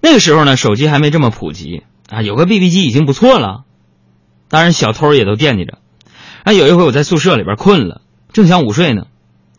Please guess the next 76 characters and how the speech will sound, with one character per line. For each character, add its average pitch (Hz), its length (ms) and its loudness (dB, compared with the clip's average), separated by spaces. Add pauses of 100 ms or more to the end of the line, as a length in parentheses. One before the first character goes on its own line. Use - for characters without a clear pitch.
(440)
突 202 100 2
然 190 120 2
发 185 140 4
现 175 160 0
呢， 117 120 2
有 113 120 2
人 117 300 0
偷 180 180 -2
偷 175 120 2
溜 170 120 2
进 160 140 2
我 113 60 0
们 113 80 0
宿 143 180 -2
舍 151 100 0
来 135 120 0
翻 160 180 0
我 120 60 -2
的 117 60 -2
包。 117 280 0 (640)
我 226 100 4
想 208 200 2
啊， 113 260 0
哈， 131 320 0
当 170 160 0
时 175 80 0
你 127 80 -2
看 160 140 0
我 151 40 2
想 120 220 -4
对 175 100 -2
不 123 60 -6
对， 110 100 -2
朋 98 160 -10
友 95 60 -6
们？ 90 120 -12 (440)
但 175 100 -2
是 143 60 2
我 120 40 0
就 151 80 2
想， 104 260 -2
我 127 80 2
假 95 180 -6
装 120 180 0
睡 117 140 -2
觉， 113 240 -6 (880)
真 190 140 2
的， 127 160 -2 (420)
我 - 80 -12
就 131 60 -10
假 120 180 -6
装 139 160 -2
睡 135 140 -2
觉。 117 220 -6 (360)
等 151 320 4
他 196 220 2
拿 190 340 4
出 226 240 0
我 165 180 4
的 127 140 -4
B 285 180 2
B 180 80 4
机 170 160 2
的 175 100 2
时 107 120 -6
候， 85 60 -8 (360)
我 - 100 -2
咔， 349 340 0
我 214 60 2
就 208 80 4
起 170 180 0
来 117 80 -2
抓 196 180 0
个 180 60 -2
现 170 240 0
行。 113 240 -6